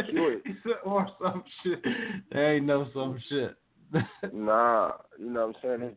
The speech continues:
Speaker 2: documented, and, you know what I'm saying? It's, when I say it's documented and proven that he has and continued to do it from the point that he was, um, tested in court.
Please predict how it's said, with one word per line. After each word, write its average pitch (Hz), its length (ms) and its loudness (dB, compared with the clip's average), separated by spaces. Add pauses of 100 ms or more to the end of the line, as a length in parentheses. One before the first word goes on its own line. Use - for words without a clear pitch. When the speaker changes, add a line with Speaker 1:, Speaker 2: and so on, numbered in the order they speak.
Speaker 2:
documented, 120 680 -2 (100)
and, 127 420 -6
you 123 80 -12
know 120 120 -8
what 113 60 -6
I'm 117 60 -14 (140)
saying? 117 140 -16 (240)
It's, 120 140 -10 (100)
when 117 200 -4
I 123 100 2 (100)
say 127 140 0
it's 87 120 -6 (100)
documented 110 680 -2
and 98 100 -12 (140)
proven 117 420 0 (220)
that 98 160 -6
he 87 160 -16
has 123 380 2 (760)
and 107 240 -10
continued 127 600 -2
to 113 60 -8
do 107 360 0
it 90 140 -10
from 107 180 -4
the 98 80 -4
point 127 420 0 (460)
that 101 220 2
he 127 140 0
was, 107 260 -2
um, 104 560 -4 (200)
tested 127 320 0
in 101 80 -8
court. 160 440 -4